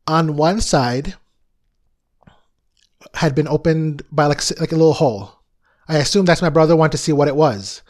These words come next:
As an adult, as a parent, you gotta see, like, what is it? Like, it's not a birthday, like, surprise box.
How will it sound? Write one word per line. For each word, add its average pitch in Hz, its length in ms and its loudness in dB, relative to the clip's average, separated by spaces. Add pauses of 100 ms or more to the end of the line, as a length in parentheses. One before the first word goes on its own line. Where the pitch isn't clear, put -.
(540)
As 160 120 -4
an 156 80 2
adult, 156 400 2
as 123 120 -8
a 135 60 -6
parent, 156 320 -2
you 156 60 -2
gotta 139 160 0
see, 143 200 -4
like, 139 240 -8
what 156 120 0
is 131 160 -2
it? - 120 -12
Like, 101 300 -18 (480)
it's 139 140 -6
not 180 80 4
a 165 40 4
birthday, 151 340 4
like, 139 200 0
surprise 147 400 0
box. 127 420 -4